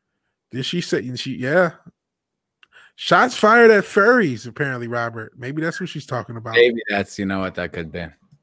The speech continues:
Speaker 1: Yeah. And, uh,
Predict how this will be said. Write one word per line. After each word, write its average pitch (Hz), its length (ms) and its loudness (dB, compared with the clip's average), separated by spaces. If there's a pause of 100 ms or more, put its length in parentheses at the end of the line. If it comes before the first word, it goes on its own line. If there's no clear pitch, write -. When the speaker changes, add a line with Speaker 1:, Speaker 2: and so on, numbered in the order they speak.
(380)
Speaker 1:
Yeah. 120 480 -10 (1040)
And, 120 500 -14
uh, 120 600 -12